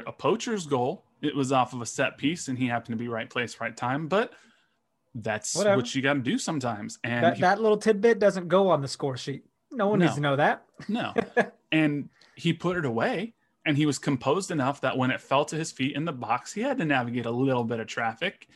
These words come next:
Speaker 1: but he got the ball, kept it under his feet, put it away, and it was a nice little outside of the left foot shot to get it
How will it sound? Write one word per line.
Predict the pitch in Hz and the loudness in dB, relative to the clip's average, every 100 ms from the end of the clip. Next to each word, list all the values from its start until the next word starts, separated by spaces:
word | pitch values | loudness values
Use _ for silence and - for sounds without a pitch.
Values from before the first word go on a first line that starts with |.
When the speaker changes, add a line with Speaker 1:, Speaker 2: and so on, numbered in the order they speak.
| _ | _
Speaker 1:
but | 147 151 - - _ _ _ | -2 0 0 -8 _ _ _
he | 156 | -4
got | 127 117 117 | 0 0 -2
the | 214 | -2
ball, | 180 131 160 - _ _ | 2 2 2 -4 _ _
kept | - 156 - | 0 0 2
it | 185 | 0
under | 185 185 | 2 2
his | 208 - | 0 -2
feet, | 160 143 175 - _ _ _ _ _ | 0 0 0 -8 _ _ _ _ _
put | - 135 | -2 2
it | 151 | 4
away, | 143 170 214 180 | 4 4 4 2
and | 170 | 0
it | 185 | 0
was | 240 | 0
a | 254 | 0
nice | 302 - - | 0 -2 0
little | 240 220 180 - _ _ _ _ _ | 2 4 2 -4 _ _ _ _ _
outside | 165 117 - 190 226 | 0 0 -2 2 4
of | 214 | 4
the | 208 | 4
left | 180 220 - | 2 0 -4
foot | - 220 262 - | -2 0 0 -2
shot | - 175 220 - - - | -6 -2 0 0 -2 -4
to | 175 | -4
get | 180 196 | 0 -2
it | 190 | -4